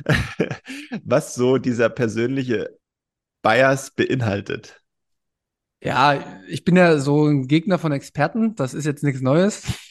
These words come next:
Speaker 2: <laughs> Was aber nicht heißt, also Gegner ist auch falsch, sondern ich, ich hab die Experten auf mein, ich hol Experten erstmal auf mein Level, weil erst dann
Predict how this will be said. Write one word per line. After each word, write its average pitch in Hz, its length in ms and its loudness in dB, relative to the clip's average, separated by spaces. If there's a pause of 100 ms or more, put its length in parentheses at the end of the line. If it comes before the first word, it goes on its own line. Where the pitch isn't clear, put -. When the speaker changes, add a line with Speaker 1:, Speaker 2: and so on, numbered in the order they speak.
(320)
Speaker 2:
<laughs> - 560 -2 (720)
Was 175 120 4
aber 185 180 4
nicht 185 200 2
heißt, 180 400 0
also 135 200 -4
Gegner 156 340 2
ist 135 80 -4
auch 143 200 -10
falsch, 135 480 -4
sondern 135 400 -8
ich, - 240 -16 (480)
ich - 120 -10
hab 156 200 -4
die 156 120 -2
Experten 151 560 -2
auf - 240 -8
mein, 139 500 -4 (440)
ich - 160 -12
hol 208 200 6
Experten 185 540 -2
erstmal 165 380 -6
auf - 180 -12
mein 160 580 -2 (800)
Level, 170 500 2
weil 139 140 -6
erst 135 320 -6
dann 160 560 0